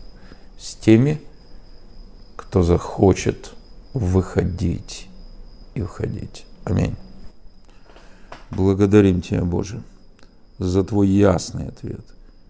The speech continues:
Ясный ответ. Ясный ответ. Аминь. Спасибо, дорогие. Хаг Суккот Самеах.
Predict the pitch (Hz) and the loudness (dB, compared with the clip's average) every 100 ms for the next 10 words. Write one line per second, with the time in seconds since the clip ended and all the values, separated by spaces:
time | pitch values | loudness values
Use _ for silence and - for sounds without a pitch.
0 | - - - 87 87 104 107 - - 85 | -20 -16 -8 -4 2 6 6 4 -4 -8
1 | - - - - - - - - - - | -8 -12 -14 -16 -20 -20 -20 -20 -20 -20
2 | - 90 87 104 104 - - 92 92 - | -6 -2 4 10 10 8 -2 -6 -8 -10
3 | - - - - - - - - 90 85 | -14 -14 -18 -20 -20 -20 -20 -6 -2 0
4 | 76 64 - - - - - - - - | -2 -8 -20 -20 -20 -20 -20 -20 -20 -20
5 | - 202 - 123 107 98 95 95 92 120 | -12 -8 -2 2 4 4 2 2 2 4
6 | 135 127 117 104 - - - - - - | 6 6 2 -4 -18 -20 -20 -20 -20 -16
7 | - 117 135 - - - - - - 110 | -2 2 2 0 -16 -20 -14 -12 -10 -4
8 | 110 92 90 - - - - - - - | 0 2 0 -8 -20 -20 -20 -20 -18 -10
9 | - 95 95 92 - - | -2 2 4 2 0 -8